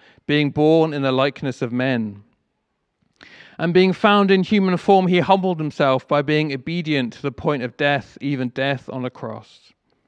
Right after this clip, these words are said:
And therefore God has exalted him and bestowed on him the name that is above every name, so at the name of Jesus every knee should bow, in heaven and on earth and under the earth,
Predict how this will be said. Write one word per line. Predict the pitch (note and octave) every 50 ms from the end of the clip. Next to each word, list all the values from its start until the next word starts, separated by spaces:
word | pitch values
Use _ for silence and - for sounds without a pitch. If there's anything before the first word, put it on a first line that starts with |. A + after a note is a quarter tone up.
| _ _ _ _ _ _ _ _ _ _ - - - - - _ _ - -
And | E3+ F#3+ F#3+
therefore | G#3 A3 A#3 G#3+ - A3+ G#3+ G3+ F3
God | - G3 G3 G3 G3+ F3
has | F#3 F#3+ E3
exalted | F3 D3 C#3+ E3 F3+ G3 G3 - - F3 -
him | C#3+ D3 B2 A2+ G#2+ G#2 A2 - -
and | - C3+ C#3+ D3+ D3+
bestowed | C#3+ E3+ D#3 - - - F#3 F#3+ F#3+
on | F#3+ F#3 F3
him | D3+ E3+ F3 E3+ E3
the | D#3+ D#3+
name | D#3+ E3 E3 D#3+ D#3+ E3 E3 E3
that | D3+
is | D3+ C#3
above | D3+ C#3+ - D#3 D3+ D3+ D3 C#3 - -
every | D3+ D#3+ D#3+ D3 D3+ D#3 D#3
name, | D3+ D#3 D#3 D#3+ C#3+ B2 A2+ G#2+ G#2+ G#2 _ _ _ _ _ _ _ _ _ _ _ _ _ _ _ _ _ _
so | - - F3
at | D#3+
the | E3+ E3+
name | E3 D#3+ D#3+ E3+ F3+ F#3+ F#3+ F#3
of | F3 D#3
Jesus | - - D#3+ D#3+ D#3 C3+ C3+ B2 A#2 - - - - -
every | C#3 C#3 C3 C#3 D3
knee | D3 D#3 E3
should | F3 - - F#3 D3+ -
bow, | D3 C3+ B2+ B2 B2 B2 B2 B2+ C3 - - - - _ _ _ _ _ _ -
in | D3 D3
heaven | C#3+ D#3 F3 F3+ E3 E3+ F3 E3+ E3+
and | D#3 D#3+ D#3+ D#3
on | D#3 D#3+ F3+ F3 E3+
earth | D#3+ D#3+ D#3+ D#3+ D#3 - - -
and | - D#3+ E3 -
under | D3+ E3+ F#3+ F3 D#3+ D#3
the | C#3+ D3 F#2+
earth, | B2 B2 A#2+ A#2 A2+ G#2 - - _ _ _